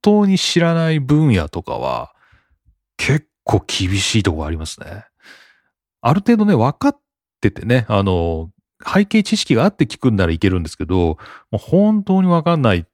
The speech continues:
ていう場合は、本当に横滑りしていく時も多いよなっていうような、まあ、そんな印象はありますね。まあ、でもそれは人間が喋ってても同じなのかな。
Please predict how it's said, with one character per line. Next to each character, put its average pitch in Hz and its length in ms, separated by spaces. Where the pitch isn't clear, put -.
て 101 80
い - 20
う 87 40
場 87 80
合 87 40
は、 82 80
本 120 160
当 127 60
に 120 80
横 113 200
滑 117 260
り 110 140
し - 140
て - 80
い 110 100
く 104 160
時 98 440
も 82 400
多 90 80
い 82 60
よ 80 120
な 80 220
っ - 20
て - 180
い - 80
う - 40
よ - 100
う - 20
な、 - 200
ま 107 80
あ、 - 20
そ - 180
ん 101 80
な 90 140
印 90 240
象 87 140
は 120 180
あ - 20
り 87 120
ま 82 120
す - 240
ね。 101 160
ま 120 100
あ、 - 20
で 107 80
も 101 60
そ - 140
れ 156 60
は 165 80
人 110 160
間 139 100
が 147 80
喋 151 220
っ 175 40
て 190 80
て 147 60
も 95 120
同 87 80
じ 98 80
な 131 60
の 85 100
か - 100
な。 - 140